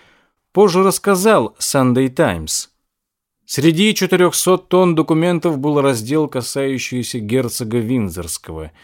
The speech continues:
Всё, что, по нашему мнению, должно было быть в этом файле, действительно было там. За одним исключением. Например, мы нашли все материалы по Лиссабону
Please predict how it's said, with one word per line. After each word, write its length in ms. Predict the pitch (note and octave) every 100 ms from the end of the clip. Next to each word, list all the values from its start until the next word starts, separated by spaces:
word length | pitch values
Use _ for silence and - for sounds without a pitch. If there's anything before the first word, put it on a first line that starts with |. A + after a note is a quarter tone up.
| - _ _ _ _ -
Всё, 240 | - D3+
что, 260 | - - B2
по 140 | B2
нашему 420 | B2+ A#2 A2+ A2+
мнению, 520 | A2 B2 C#3+ G#2+ G2 F#2
должно 420 | G2+ G2+ A2+ G#2+
было 260 | G2 G2+
быть 240 | G2 G#2 -
в 60 |
этом 240 | G2+ G2 F#2+
файле, 540 | - C#3+ F3 F#3 - _ _ _
действительно 760 | F2 G#2+ - - G#2+ A2+ C3 C3
было 240 | C#3+ D3+
там. 400 | D3+ D#3+ F2 D#2+ _ _ _ _ _ _ -
За 180 | D3
одним 340 | G3 E3 E3 C3+
исключением. 880 | B2+ - C3 - F2 D#2+ D2+ D2+ D#2+ _ _ _ _ _
Например, 580 | A2 A#2+ B2 B2 D#3 B2
мы 160 | G#2+ G#2+
нашли 340 | G#2+ - A#2+
все 220 | - D3+
материалы 640 | E3 E3 E3 F3 E3 A2 F#2
по 100 | G2
Лиссабону 720 | F#2+ - G2 A2 F3+ F#3